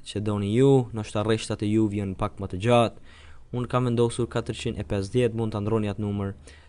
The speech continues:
siç keni dëshirë ju. Dhe si atribut tjetër, do të thojmë se kjo do të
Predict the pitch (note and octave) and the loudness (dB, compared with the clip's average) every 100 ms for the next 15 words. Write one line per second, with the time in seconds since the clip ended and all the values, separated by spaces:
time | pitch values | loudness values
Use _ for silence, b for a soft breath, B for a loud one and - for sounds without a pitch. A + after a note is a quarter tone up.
0 | B - - - - G2+ F#2+ F#2 G2 F#2+ | B -18 -12 -8 -4 -2 -4 -4 -2 0
1 | G2+ F2+ - - b b b b b b | 0 0 -6 -20 b b b b b b
2 | _ _ G#2+ A2+ - - B2 C3 C3 E3 | _ _ 0 4 4 4 2 4 4 4
3 | - C#3 A2 D3+ - A#2+ A2+ - C#3 D3+ | 6 6 6 2 2 -2 0 4 6 6
4 | D#3+ - - A#2 - - D3 E3+ - _ | 0 -4 -2 -2 -2 -2 0 0 -4 _
5 | _ _ _ _ - A#2 A#2 | _ _ _ _ -4 -2 -2